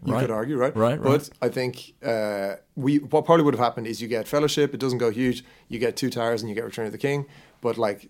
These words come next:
Speaker 1: the, people don't really flock to them, or they're kinda like, "Yeah, those films are a bit weird," or whatever, you know, like,
Speaker 2: Right,
Speaker 1: I think,
Speaker 2: right.
Speaker 1: I think the soundtrack helped to kind of bridge a divide between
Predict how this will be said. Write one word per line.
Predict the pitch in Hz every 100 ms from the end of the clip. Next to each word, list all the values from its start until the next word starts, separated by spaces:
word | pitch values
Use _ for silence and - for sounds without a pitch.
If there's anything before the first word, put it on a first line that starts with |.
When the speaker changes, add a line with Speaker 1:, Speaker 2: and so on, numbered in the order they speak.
| -
Speaker 1:
the, | 120 120 -
people | 120 113
don't | 117
really | 104
flock | 101 110 -
to | 104
them, | 110 107
or | 101
they're | 98
kinda | 98 104 101
like, | 101 98
"Yeah, | 98 95
those | 110 113
films | - 113 104
are |
a | 101
bit | 107
weird," | 104 101 98
or |
whatever, | 98 -
you | 139
know, | 120
like, | 117 110 107
Speaker 2:
Right, | 123 104 110
Speaker 1:
I | -
think, | 127 165
Speaker 2:
right. | 165 131
Speaker 1:
I | 117
think | 139
the | 143
soundtrack | - 135 131 131 113
helped | 123 113
to | -
kind | 127
of | 107
bridge | 104 127 123
a |
divide | 120 101 110 110
between | 107 - 110 104